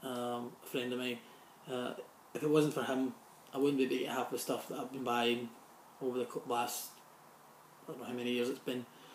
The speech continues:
So, thanks, Jim.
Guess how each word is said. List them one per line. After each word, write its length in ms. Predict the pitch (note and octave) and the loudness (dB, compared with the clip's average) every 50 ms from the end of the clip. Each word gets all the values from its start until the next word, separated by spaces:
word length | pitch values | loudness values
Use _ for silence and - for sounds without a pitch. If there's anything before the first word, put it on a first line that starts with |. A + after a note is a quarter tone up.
| - - - - | -20 -20 -12 -4
So, 520 | - - E3 D#3+ D#3 D3+ D3 D3 C#3+ - - - - - - - - - - - - - - - - - - - | 6 10 12 12 12 12 12 10 8 6 0 -14 -20 -20 -20 -20 -20 -20 -20 -20 -20 -20 -20 -20 -20 -10 -2 2
thanks, 340 | D#3 D3 D3 D3 C3+ - | 4 4 4 4 2 2
Jim. 300 | - E3 D3 C#3+ C#3 B2 | 4 4 4 4 4 0